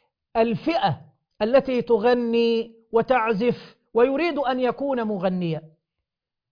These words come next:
ففكرت الأم ولم تغب عنها حكمتها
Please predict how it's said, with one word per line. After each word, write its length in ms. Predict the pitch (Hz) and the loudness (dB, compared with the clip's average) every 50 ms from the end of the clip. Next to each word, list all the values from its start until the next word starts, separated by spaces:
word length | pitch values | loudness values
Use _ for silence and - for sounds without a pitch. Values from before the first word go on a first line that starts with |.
| _ _ _ _ _ _ _ | _ _ _ _ _ _ _
ففكرت 960 | - 185 190 190 190 190 190 185 - 285 277 277 - 247 233 226 220 - | -6 -4 -2 -2 -2 -4 -6 -2 -2 -2 -2 0 0 0 2 2 0 0
الأم 420 | 240 226 - - 277 277 262 254 247 | -4 -8 -6 -6 -6 -6 -4 -2 0
ولم 360 | 233 233 254 294 320 311 277 | 4 4 6 6 6 4 4
تغب 360 | - 277 247 208 247 226 214 | 0 0 0 2 0 0 2
عنها 420 | 208 240 269 254 247 208 240 233 214 | 0 0 0 0 -2 -2 0 -2 -2
حكمتها 880 | - - 233 - - 240 262 254 254 262 233 220 240 247 240 240 240 | -4 -6 -8 -8 -6 -4 -4 -4 -2 -2 -2 0 2 2 2 2 0